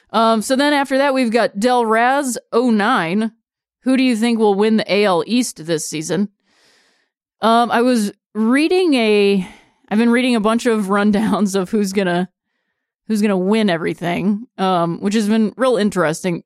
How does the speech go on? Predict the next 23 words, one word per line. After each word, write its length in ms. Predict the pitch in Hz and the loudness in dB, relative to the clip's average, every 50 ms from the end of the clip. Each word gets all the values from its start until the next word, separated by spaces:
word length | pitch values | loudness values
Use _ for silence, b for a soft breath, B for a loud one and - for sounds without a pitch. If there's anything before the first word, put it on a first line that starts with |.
| _ _ - | _ _ -4
For 100 | - 240 | -4 -2
the 80 | 254 254 | 0 2
most 320 | 254 285 381 453 - - | 0 2 0 0 -2 -2
part, 380 | 240 214 190 180 170 170 - _ _ _ _ _ _ _ _ _ _ _ _ _ _ _ _ _ - | 0 0 2 2 2 0 -2 _ _ _ _ _ _ _ _ _ _ _ _ _ _ _ _ _ 0
most 360 | 180 226 240 247 269 240 - | 2 2 2 2 0 -2 -2
rundowns 680 | 220 220 220 220 226 214 208 202 202 202 196 185 - | -2 0 2 2 2 2 2 0 0 0 -2 -2 -2
have 180 | 202 185 180 170 | -2 -2 0 0
been, 300 | 196 190 190 185 190 - | 0 0 2 0 0 0
and 140 | 165 208 | 0 0
I, 200 | 214 214 185 170 - - | 0 -2 -2 -6 -10 -4
I 120 | 170 214 208 | -2 -2 0
did, 560 | 185 180 226 233 226 226 220 190 202 196 190 _ _ _ _ _ _ _ _ _ _ _ _ _ _ _ _ _ _ _ - | 0 0 0 2 2 2 2 0 -2 -4 -4 _ _ _ _ _ _ _ _ _ _ _ _ _ _ _ _ _ _ _ -2
um, 580 | 190 196 190 185 185 180 175 175 175 175 - _ _ _ _ _ _ _ - - | 0 0 2 2 2 2 0 0 -2 -4 -8 _ _ _ _ _ _ _ -6 -2
a 120 | 190 196 | -2 -2
rundown 540 | 185 196 208 202 208 196 202 185 185 180 - | 0 0 0 2 2 2 2 0 0 -2 0
on, 360 | - 180 175 170 170 170 - - | 0 0 0 0 -2 -4 -4 -2
uh, 120 | 220 220 - - 190 | -4 -4 -4 -6 -8
Jen 300 | 190 190 240 254 254 247 | -2 0 0 0 2 2
Ra-, 140 | 233 220 - - | 0 0 -2 0
Mac 280 | 202 220 196 196 180 185 185 - _ - | 0 0 0 0 -2 -4 -8 -12 _ -4
Ramos 500 | 202 208 208 214 208 170 165 165 - - | 0 0 2 2 2 0 0 -2 -4 -6
was 140 | 180 170 | -4 -2
on 300 | 175 165 165 170 165 - | -2 -2 -2 -4 -6 -8